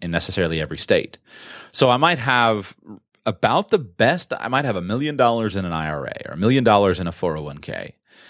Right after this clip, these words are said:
And from the perspective of bankruptcy law, or from the perspective of, uh, the sub-, of having an asset that's subject to the claims of creditors,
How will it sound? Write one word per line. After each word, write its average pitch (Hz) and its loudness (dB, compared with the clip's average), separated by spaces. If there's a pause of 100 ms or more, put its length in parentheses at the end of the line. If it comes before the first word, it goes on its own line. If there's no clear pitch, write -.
(320)
And 117 2
from 123 -2
the 113 2
perspective 127 -2
of 80 -4 (100)
bankruptcy 98 0
law, 60 -6 (400)
or 98 6
from 101 2
the 92 -2
perspective 110 -2
of, 85 2 (500)
uh, - -20 (140)
the - -6
sub-, 104 0 (220)
of 92 -6
having 107 0
an 95 0
asset 101 0
that's - -8
subject 92 0
to - -14
the 95 -10
claims 95 -4
of 85 -12
creditors, 92 0